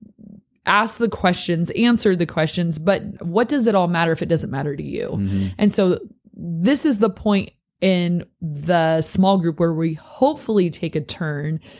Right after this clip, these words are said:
Speaker 1: to making it now more personal. No longer can you answer generalizations or scratching the surface, but now, like,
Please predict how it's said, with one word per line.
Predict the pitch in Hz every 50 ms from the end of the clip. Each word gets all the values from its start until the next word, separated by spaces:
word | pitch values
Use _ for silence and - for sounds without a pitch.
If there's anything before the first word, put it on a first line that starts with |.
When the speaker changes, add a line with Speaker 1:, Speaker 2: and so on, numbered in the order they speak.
| - - - -
Speaker 1:
to | - 220
making | 208 202 190 - 196 190
it | 180 -
now | 180 180 170
more | 165 160 160
personal. | 151 - - - 160 151 - 147 147 143 143
No | 160 180 233 254 269
longer | 254 247 247 247 233
can | 208 - 214 190
you | 180 -
answer | - 160 160 165 160 - 165 160 156
generalizations | 160 156 - - 143 147 151 143 143 139 147 151 147 156 165 196 202 214 202 - - 190 180 175 170 180 170 170 160 - - - - - - - -
or | - 180 165 160 151
scratching | 151 151 - - - 170 160 165 - 180 165 165
the | 156
surface, | 151 - 208 202 190 - - 165 156 160
but | - - 147 - 165
now, | 170 175 180 190 196 214 226 220 226 - - _ _
like, | - 180 170 165 160